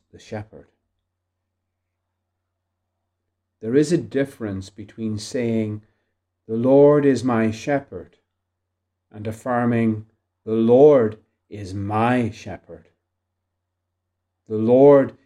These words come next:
is the one in whom I trust.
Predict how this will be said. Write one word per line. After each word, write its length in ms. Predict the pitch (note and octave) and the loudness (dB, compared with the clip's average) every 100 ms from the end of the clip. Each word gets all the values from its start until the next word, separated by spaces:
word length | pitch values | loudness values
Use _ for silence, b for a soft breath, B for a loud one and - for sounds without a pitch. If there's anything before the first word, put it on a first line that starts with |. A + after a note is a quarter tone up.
| _ | _
is 180 | A#2 A#2 | -16 -6
the 120 | B2 | -4
one 500 | A#2 B2 A#2+ A#2+ A#2+ | 0 2 2 2 0
in 200 | G#2 A#2 | -4 -8
whom 420 | G#2 B2+ A#2+ A#2 A#2 | -4 -2 0 -2 -4
I 240 | A2 G#2 | -8 -8
trust. 600 | - G#2+ G2+ - - | -10 -14 -14 -16 -20